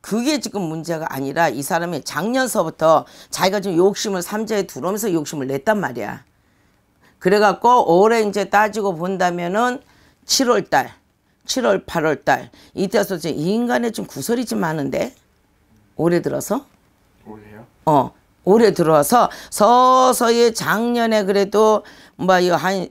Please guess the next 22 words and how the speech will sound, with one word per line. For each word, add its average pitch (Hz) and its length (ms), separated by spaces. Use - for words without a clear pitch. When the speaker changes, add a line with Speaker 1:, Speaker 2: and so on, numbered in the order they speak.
Speaker 1:
이 170 140
생일 233 380
달서부터 190 520
그러긴 185 440
했는데 180 520
내면적으로는 196 880
갖다 180 200
이게 175 140
나타나지는 170 640
않았는데 175 680
이제 196 280
서서히 208 1040
이 202 60
사람의 190 340
속내가 175 540
이제 147 140
보인다고 185 560
그럴까? 143 480
너무 240 420
욕심을 180 360
하다 196 260
보니까는 147 640